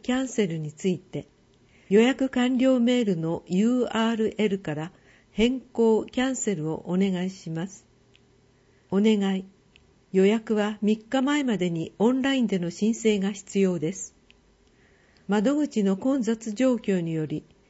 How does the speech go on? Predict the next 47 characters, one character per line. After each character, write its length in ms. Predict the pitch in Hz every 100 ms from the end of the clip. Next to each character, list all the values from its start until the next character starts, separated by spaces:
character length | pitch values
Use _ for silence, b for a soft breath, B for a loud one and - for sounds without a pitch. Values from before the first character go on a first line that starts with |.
| _
予 100 | 196
約 280 | 240 262 262
時 120 | 254
間 240 | 254 254 226
通 200 | 247 214
り 120 | 175
の 200 | 165 -
案 260 | 190 208
内 220 | 214 208 151
が 180 | 170 b b 190
難 400 | 196 240 254 262
し 220 | - 240
い 40 |
場 200 | 196 208
合 160 | 220 208
が 160 | 196
あ 60 | 185
り 140 | 165
ま 140 | 156 208
す。 200 | - - _ _ _ b b b b b b b
予 160 | 190 226
約 260 | 277 -
当 220 | - 240
日 380 | 233 240 226 208
に 260 | 214 220 214 254
キ 100 | 269
ャ 120 | 277
ン 60 | 262
セ 180 | 196
ル 180 | 160 160
変 320 | - 196 233
更 400 | 254 - 220 214
を 160 | 202 190
行 120 | -
う 260 | 208 214 208
場 240 | 185 185
合 40 | 190 185
は、 180 | 160 190 B B B -
必 340 | 196 220 247 233
ず 300 | - 220 -
ご 120 | 170
連 220 | 170 208 196
絡 140 | 208
く 160 | - 165
だ 120 | 180
さ 200 | -
い。 100 | 165